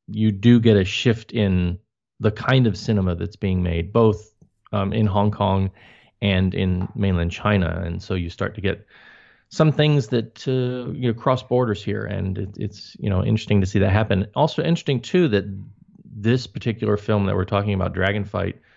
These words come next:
uh, comes out in eighty-nine, uh, just a few months after, um, you know, the, the famous events in Tiananmen.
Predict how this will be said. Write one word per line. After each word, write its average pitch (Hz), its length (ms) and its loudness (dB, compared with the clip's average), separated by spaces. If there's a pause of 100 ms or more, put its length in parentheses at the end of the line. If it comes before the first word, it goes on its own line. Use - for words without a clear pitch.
(600)
uh, 95 200 0
comes 117 340 0
out 107 160 2
in 98 80 -4
eighty-nine, 98 800 -2
uh, 90 480 -2
just 113 360 0
a 95 60 2
few 107 260 0
months 101 320 2
after, 92 560 -6 (100)
um, - 480 -12 (180)
you 101 100 -6
know, - 260 -6
the, 101 140 -4 (100)
the 101 80 -6
famous 92 380 0
events 90 360 0
in 90 120 0
Tiananmen. 90 640 4